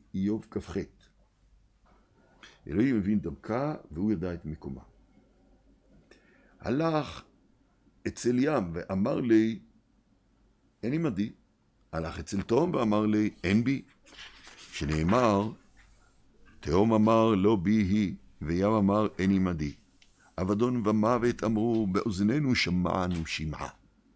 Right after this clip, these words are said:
חזר ואמר לפני הקדוש ברוך הוא, "ריבונו של עולם, חיפשתיה בכל הארץ ולא מצאתיה." אמר לו, "לך אצל בן עמרם." הלך אצל משה ואמר לי, "תורה שנתן לך הקדוש ברוך הוא, היכני?" אמר לו,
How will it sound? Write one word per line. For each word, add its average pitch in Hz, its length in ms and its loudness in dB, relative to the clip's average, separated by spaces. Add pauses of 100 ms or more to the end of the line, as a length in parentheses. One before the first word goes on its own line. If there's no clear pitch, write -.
(220)
חזר 87 340 -6
ואמר 98 300 -2
לפני 95 220 -6
הקדוש 107 400 -2
ברוך 98 140 -6
הוא, 92 140 -8
"ריבונו 113 280 -4
של 165 120 -4
עולם, 185 180 2
חיפשתיה 110 480 -2
בכל 151 260 -2
הארץ 117 260 2
ולא 120 140 0
מצאתיה." 156 540 2 (1160)
אמר 113 220 0
לו, 123 180 4
"לך 139 240 0
אצל 123 260 -2
בן 117 200 2
עמרם." 92 760 0 (1080)
הלך 80 340 -4
אצל 92 240 -2
משה 98 540 0
ואמר 95 380 0
לי, 98 340 0 (360)
"תורה 117 260 -2
שנתן 101 420 0
לך 113 140 -4
הקדוש 107 340 0
ברוך 85 160 -8
הוא, 98 100 0
היכני?" 98 480 0 (1080)
אמר 73 340 -4
לו, 104 360 0